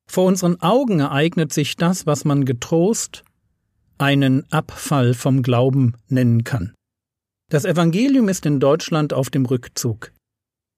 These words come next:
Die Angriffe auf den Glauben kommen mit einer derartigen Wucht und Menge,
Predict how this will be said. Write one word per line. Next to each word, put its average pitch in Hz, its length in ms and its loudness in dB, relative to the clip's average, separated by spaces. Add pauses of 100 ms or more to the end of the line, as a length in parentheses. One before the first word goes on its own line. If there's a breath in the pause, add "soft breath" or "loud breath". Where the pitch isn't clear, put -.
(200)
Die 185 100 0
Angriffe 185 600 2
auf 175 160 0
den 151 180 0
Glauben 165 480 0
kommen 175 300 2
mit 160 180 -2
einer 147 260 2
derartigen 143 1300 0
Wucht - 340 -2
und 175 260 -2
Menge, 131 420 0